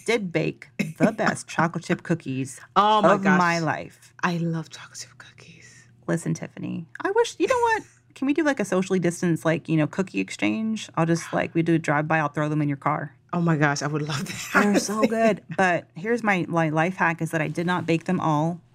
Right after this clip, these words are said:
Speaker 2: because my Peloton's coming in a few weeks and I'm trying to get ready for her.
Speaker 1: Ooh, okay.
Speaker 2: But listen, I froze them. I rolled them into balls and I froze them. And then we can just c-, bake a few a day.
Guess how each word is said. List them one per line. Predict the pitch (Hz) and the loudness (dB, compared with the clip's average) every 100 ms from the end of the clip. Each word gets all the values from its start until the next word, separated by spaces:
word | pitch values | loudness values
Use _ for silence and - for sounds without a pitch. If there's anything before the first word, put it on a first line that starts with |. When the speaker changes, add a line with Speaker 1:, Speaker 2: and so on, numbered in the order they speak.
| _ | _
Speaker 2:
because | - 160 160 147 151 | -6 -2 0 0 0
my | 156 151 | 0 0
Peloton's | 175 170 170 165 - | 0 0 2 0 2
coming | 170 160 | 2 4
in | 151 | 2
a | |
few | 156 165 151 | 2 2 4
weeks | 151 - | 2 2
and | 147 | 0
I'm | 151 | 2
trying | 156 147 | 2 2
to | |
get | 139 135 | 0 0
ready | 131 277 | 0 0
for | 330 | 0
her. | 269 185 | 2 2
Speaker 1:
Ooh, | 156 139 127 120 | 4 2 4 2
okay. | 165 233 202 302 - - - - | 2 2 2 0 -6 -20 -4 0
Speaker 2:
But | 185 | 2
listen, | 190 175 | 2 0
I | - 165 | 0 -2
froze | - - 185 202 208 190 | -2 0 2 4 2 0
them. | 180 170 | -2 0
I | - 151 _ _ | -2 -2 _ _
rolled | 180 202 | 0 0
them | 226 226 | 0 -2
into | 233 | -2
balls | 196 175 170 165 | 0 2 2 0
and | 147 | -2
I | 160 | -2
froze | - 156 165 | -2 -2 -2
them. | - - - | -8 -10 -4
And | 170 165 | 2 2
then | 160 | 4
we | 160 | 2
can | 170 | 0
just | 160 156 - | 0 -2 -6
c-, | - 170 | -10 0
bake | 165 165 160 - | 2 2 -2 -6
a | |
few | 151 - 147 | -8 -2 -2
a | 185 | 0
day. | 175 156 156 156 156 | 0 0 0 -2 -4